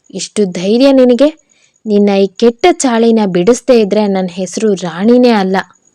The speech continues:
ಎನ್ನುತ್ತಾ ಕಣ್ಮಣಿಯ ಜಡೆ ಹಿಡಿದು ತನ್ನೆಡೆಗೆ ಎಳೆದುಕೊಂಡು ಕಣ್ಮಣಿಯ ಕೆನ್ನೆಗೆ, ಬೆನ್ನಿನ ಮೇಲೆ ಎರಡು ಏಟು ಹಾಕಿದ್ಲು.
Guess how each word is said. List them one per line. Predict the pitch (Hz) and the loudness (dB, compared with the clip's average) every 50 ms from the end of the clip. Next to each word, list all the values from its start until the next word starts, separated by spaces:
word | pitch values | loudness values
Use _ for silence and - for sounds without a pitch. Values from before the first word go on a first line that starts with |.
| _ | _
ಎನ್ನುತ್ತಾ | 262 254 254 247 240 220 220 - 233 214 214 202 | 0 2 4 4 4 2 2 0 -2 -2 -2 -2
ಕಣ್ಮಣಿಯ | 196 - _ - 262 302 370 370 359 311 269 233 226 214 | -4 -4 _ 0 2 2 2 2 2 4 4 4 4 2
ಜಡೆ | 190 - 196 190 196 233 254 | 2 0 0 2 2 2 2
ಹಿಡಿದು | 214 220 202 196 190 220 208 196 | 2 0 -2 0 0 0 0 -2
ತನ್ನೆಡೆಗೆ | 190 - 202 196 202 208 220 220 220 202 - 208 | -2 -4 -4 -4 -2 -2 0 0 -2 0 0 0
ಎಳೆದುಕೊಂಡು | 196 190 196 202 196 - - - 202 196 190 202 202 196 190 190 - _ _ _ _ _ _ _ | 0 0 0 -2 -4 -6 -4 -4 -2 -2 0 0 0 0 -2 -2 -6 _ _ _ _ _ _ _
ಕಣ್ಮಣಿಯ | - 240 233 233 220 220 214 208 208 196 196 190 | 0 2 2 4 4 4 2 2 2 0 0 -2
ಕೆನ್ನೆಗೆ, | 185 - - 214 214 208 208 202 196 185 - 196 190 185 180 | -2 -2 -2 0 0 2 0 0 -2 -2 -2 0 0 0 0
ಬೆನ್ನಿನ | 175 175 214 226 254 285 294 277 262 | 0 2 2 4 4 4 4 4 4
ಮೇಲೆ | 247 226 208 202 196 196 | 4 2 2 2 0 0
ಎರಡು | 185 - 190 185 185 196 190 | -2 -2 -4 -4 -2 -4 -4
ಏಟು | 175 185 196 202 190 214 | -2 -2 -2 -2 -2 -2
ಹಾಕಿದ್ಲು. | 208 196 185 180 175 190 175 175 180 175 - _ | -4 -4 -4 -4 -4 -6 -6 -4 -6 -8 -8 _